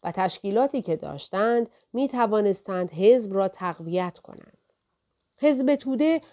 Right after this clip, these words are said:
با پذیرش آنها یکباره صاحب یک تشکیلات فعال و جدی شد که در آن زمان خود چنین سازمان و تشکیلاتی نداشت.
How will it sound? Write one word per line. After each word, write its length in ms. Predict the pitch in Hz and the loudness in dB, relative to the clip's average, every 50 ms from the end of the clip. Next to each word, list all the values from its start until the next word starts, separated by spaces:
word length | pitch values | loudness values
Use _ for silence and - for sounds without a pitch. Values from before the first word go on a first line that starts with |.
| _ - | _ -2
با 140 | - 233 240 | 2 2 2
پذیرش 600 | 233 208 226 233 220 208 220 233 254 277 269 - | 4 4 2 2 2 2 0 0 0 0 0 0
آنها 360 | 214 180 180 175 170 190 196 | -2 0 0 -2 -2 -2 -2
یکباره 720 | 196 196 220 226 220 - - 220 220 220 220 226 240 247 233 | 2 4 4 4 2 0 -2 0 2 4 4 6 6 6 4
صاحب 480 | - - 214 202 202 196 202 220 208 | 2 0 -2 0 0 0 0 2 2
یک 320 | 220 220 214 220 214 214 - | 2 2 2 -2 -4 -4 -6
تشکیلات 800 | - 190 185 170 - - - 196 190 208 208 208 196 - 196 190 | -10 -10 -8 -10 -10 -10 -8 -6 -4 -2 -2 -2 -2 -4 -6 -8
فعال 640 | - - 233 226 - - _ - 277 302 311 294 294 | -6 -4 -4 -4 -4 -4 _ 0 2 4 4 4 2
و 80 | 269 | 0
جدی 460 | 208 - 190 175 160 - - - 165 | 2 2 2 0 0 -2 -8 -12 -12
شد 260 | 156 - - - - - _ _ _ _ _ _ | -12 -12 -16 -16 -18 -20 _ _ _ _ _ _
که 120 | - 196 | -6 0
در 180 | 180 175 160 - | 2 2 2 2
آن 180 | 107 170 160 156 | 0 -4 -4 -4
زمان 440 | - 160 160 175 190 208 220 214 - _ _ _ | -4 -4 -2 0 0 0 0 -2 -4 _ _ _
خود 260 | _ - - 294 294 294 | _ 2 4 4 4 4
چنین 340 | - - 196 190 185 170 | 0 -4 -4 -2 -2 -4
سازمان 560 | 160 - 175 165 160 156 156 160 156 156 156 160 | -4 -2 -2 -2 -2 -2 -4 -6 -6 -4 -4 -4
و 180 | 156 160 156 - _ _ _ _ | -4 -4 -6 -10 _ _ _ _
تشکیلاتی 760 | - 175 175 165 - - 180 170 170 170 185 196 190 - 240 | -6 -6 -6 -6 -6 -6 -4 0 0 2 0 0 -2 -2 -2
نداشت. 600 | 240 247 240 226 180 - - _ - - - - | 0 0 0 -2 -4 -8 -12 _ -20 -20 -20 -20